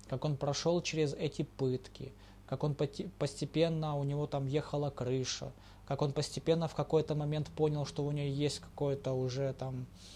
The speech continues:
сопротивление, и он понимает, что происходит, как, как, как он решил взять этот, э,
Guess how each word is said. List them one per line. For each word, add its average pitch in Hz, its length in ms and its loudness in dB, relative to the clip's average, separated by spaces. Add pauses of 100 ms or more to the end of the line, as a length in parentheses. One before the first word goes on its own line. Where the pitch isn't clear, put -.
сопротивление, 147 800 2
и 135 60 0
он 135 80 0
понимает, 139 460 0
что - 180 -4
происходит, 135 680 0
как, 135 180 -6
как, 131 240 -2
как 135 180 -2
он 139 120 2
решил 139 420 2
взять 131 280 0
этот, 135 200 -2 (760)
э, 127 560 -2